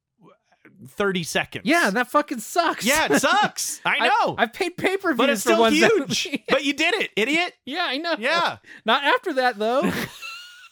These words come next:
Speaker 1: I won't be fooled again.
Speaker 2: Like, that's
Speaker 1: Fuck
Speaker 2: it.
Speaker 1: you, Dana White.
Speaker 2: That's it, Ronda Rousey. I'm done.
Speaker 1: Yeah.
Speaker 2: So it's
Speaker 1: She just wants to play Warcraft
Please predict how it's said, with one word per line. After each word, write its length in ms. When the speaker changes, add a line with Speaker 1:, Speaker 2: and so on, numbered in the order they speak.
Speaker 1:
I 60
won't 160
be 80
fooled 220
again. 600
Speaker 2:
Like, 180
that's 220
Speaker 1:
Fuck 80
Speaker 2:
it. 60
Speaker 1:
you, 80
Dana 280
White. 380
Speaker 2:
That's 260
it, 140
Ronda 240
Rousey. 400
I'm 100
done. 380
Speaker 1:
Yeah. 300
Speaker 2:
So 380
it's 220
Speaker 1:
She 140
just 160
wants 180
to 60
play 160
Warcraft 760